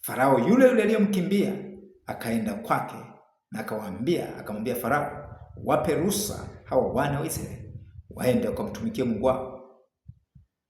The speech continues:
Miaka arobaini hiyo alikuwa kwenye matengenezo. Miaka arobaini hiyo alikuwa kwenye matengenezo. Tunatengenezwa kwa namna gani? Tutapita mitihani mbalimbali ya maisha.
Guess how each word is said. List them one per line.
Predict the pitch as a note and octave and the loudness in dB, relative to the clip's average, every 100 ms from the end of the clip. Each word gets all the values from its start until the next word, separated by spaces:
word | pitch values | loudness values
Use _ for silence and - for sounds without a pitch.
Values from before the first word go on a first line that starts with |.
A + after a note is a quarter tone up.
| _ | _
Miaka | A#2+ F3+ G#3 G3+ - D#3 | 2 4 4 2 -2 0
arobaini | D#3 D3+ E3+ | 2 2 2
hiyo | D#3+ E3 | 2 2
alikuwa | D3 E3 D#3+ | 2 0 0
kwenye | D#3 | -2
matengenezo. | D3 C#3 C#3 C3+ E3+ - - - - _ _ _ _ _ _ _ - _ _ _ _ - | -2 -2 -2 -4 -4 -6 -10 -12 -16 _ _ _ _ _ _ _ -20 _ _ _ _ -2
Miaka | C3+ G#3+ G3+ F3+ | 4 6 4 2
arobaini | D#3 D3+ E3+ | 0 2 2
hiyo | E3+ | 2
alikuwa | D#3+ E3 D#3+ | 2 0 -2
kwenye | D3+ D3 | -2 -4
matengenezo. | C#3 C#3 C#3 - - - - - - - - - - - - - - - - _ _ - _ - | -4 -2 -2 -4 -6 -10 -10 -12 -14 -18 -20 -20 -14 -8 -6 -8 -10 -18 -20 _ _ -20 _ -12
Tunatengenezwa | - G3 G3 F#3 F3 G#3 G#3+ A3 | 4 6 8 6 6 6 4 4
kwa | F#3+ F#3+ | 0 0
namna | F3 D3+ | 0 0
gani? | F#3+ F#3+ - | 0 0 0
Tutapita | - F#3+ - - C4+ A3+ G#3 | 0 0 0 -2 -2 0 2
mitihani | F#3+ - G#3+ G#3 | 2 0 0 2
mbalimbali | F3+ - F#3 E3 | 0 0 0 0
ya | D#2 | -2
maisha. | D2+ - | -4 -8